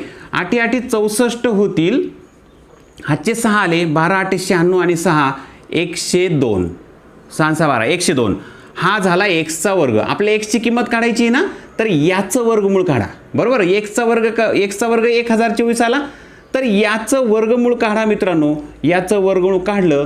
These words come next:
की तुम्हाला उत्तर मिळून जाईल. आता तुम्ही म्हणाले, "याचं वर्गमूळ कसं काढायचं?" त्याची आयडिया सांगतो बघा मी तुम्हाला. एक हजार चोवीस कुणाच्या जवळचे आहे? बघा, तीसचा वर्ग केला तर नऊशे येतो.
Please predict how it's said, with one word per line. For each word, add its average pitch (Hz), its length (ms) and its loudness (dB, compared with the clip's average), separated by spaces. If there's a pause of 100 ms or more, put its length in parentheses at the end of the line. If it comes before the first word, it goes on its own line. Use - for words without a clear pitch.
(220)
की 160 60 2
तुम्हाला 160 320 0
उत्तर 135 360 0
मिळून 107 260 2
जाईल. 90 220 -4 (140)
आता 160 180 -2
तुम्ही 208 200 0
म्हणाले, 208 260 0
"याचं 202 200 0
वर्गमूळ 185 340 2
कसं 160 200 0
काढायचं?" 107 400 0 (380)
त्याची 175 280 0
आयडिया 175 300 0
सांगतो 135 260 0
बघा 113 180 0
मी 104 140 2
तुम्हाला. 90 280 -2 (720)
एक 220 280 2
हजार 190 260 2
चोवीस 151 440 0
कुणाच्या 214 500 0
जवळचे 170 380 0
आहे? 110 240 0 (140)
बघा, 123 260 -2 (800)
तीसचा 240 560 -2
वर्ग 240 340 2
केला 233 380 0
तर 233 220 -2
नऊशे 208 540 2
येतो. 185 580 -2